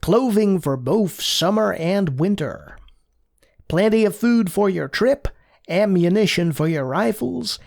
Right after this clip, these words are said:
and spare parts for your wagon. Okay, so we have,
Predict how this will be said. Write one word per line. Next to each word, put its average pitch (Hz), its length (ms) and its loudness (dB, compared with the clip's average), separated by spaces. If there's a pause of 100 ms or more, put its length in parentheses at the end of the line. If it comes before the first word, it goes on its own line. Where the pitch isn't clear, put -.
(120)
and 135 260 -10
spare 220 400 -2
parts 214 420 -2
for 196 300 -2
your 180 420 0
wagon. - 680 -6 (720)
Okay, 190 480 -2 (560)
so - 560 -4 (1400)
we 156 160 -2
have, 156 680 -6